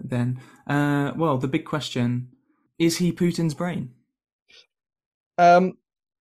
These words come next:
Speaker 2: again, I'm not sure what exactly you mean by that, but he, that's certainly his popular title, you're right.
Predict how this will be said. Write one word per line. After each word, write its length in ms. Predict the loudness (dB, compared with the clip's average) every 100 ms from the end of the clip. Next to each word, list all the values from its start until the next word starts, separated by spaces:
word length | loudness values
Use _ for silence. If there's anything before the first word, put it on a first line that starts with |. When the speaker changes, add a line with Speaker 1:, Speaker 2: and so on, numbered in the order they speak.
| _
Speaker 2:
again, 340 | -2 2 2 4
I'm 240 | 0 -2
not 160 | -10 -6
sure 240 | -2 -2
what 220 | 0 -2 -4
exactly 480 | -4 -2 -2 -4
you 100 | -6
mean 460 | -4 -2 -2 -2 0
by 220 | 0 2
that, 260 | 0 -2 -2
but 160 | -2
he, 100 | 0 2
that's 220 | 2 2
certainly 300 | 4 4 2
his 60 | -2
popular 320 | -2 -2 -8
title, 340 | -6 -6 -6
you're 120 | -6
right. 280 | -2 -2 -4